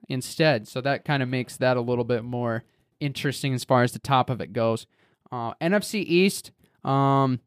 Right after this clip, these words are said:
Washington is the only team that would stay in there. Um, you'd have Baltimore, Carolina,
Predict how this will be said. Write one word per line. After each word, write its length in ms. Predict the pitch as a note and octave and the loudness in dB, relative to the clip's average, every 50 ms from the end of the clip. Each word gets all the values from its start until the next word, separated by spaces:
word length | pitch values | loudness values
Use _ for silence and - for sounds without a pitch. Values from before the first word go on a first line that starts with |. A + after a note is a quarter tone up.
| _ - | _ -4
Washington 580 | B2 C3 D3 E3 F3 - G3 F3 - F#3+ F#3+ | 2 4 6 6 6 4 0 0 0 2 2
is 140 | F#3+ F3+ D3+ | 2 2 0
the 100 | D3 D3 | 0 0
only 220 | D3 D3+ D#3 D#3 D3 | 2 2 2 2 0
team 200 | - D#3+ D3+ D3 | 0 0 0 2
that 140 | C#3+ C3+ | 2 2
would 140 | B2+ G#2+ G#2+ | 2 0 -2
stay 420 | - - - C3 C3+ C3+ B2 A2+ C3 | -6 -4 0 0 0 0 0 -2 -2
in 160 | C3+ C#3+ D3 | 0 0 2
there. 260 | D3+ D#3 D#3+ D#3 D#3 _ _ _ _ - | 2 4 2 2 0 _ _ _ _ -6
Um, 240 | - C3 B2 A#2+ A#2+ | -4 -2 -2 -2 0
you'd 160 | B2 C3+ C3+ | 0 2 4
have 240 | C#3+ C#3+ C3+ A#2+ A#2 | 6 4 4 4 4
Baltimore, 640 | - C#3 D3 D#3 - - F3+ E3+ E3+ F3 E3+ E3 D#3+ | 6 8 8 8 6 4 2 4 6 6 6 4 2
Carolina, 880 | - - - - E3 D#3+ E3+ F3 E3 D#3 D3+ D3+ D3+ D3+ D3+ D3+ D3 | 0 -4 0 2 4 4 4 4 4 4 4 4 4 4 2 2 0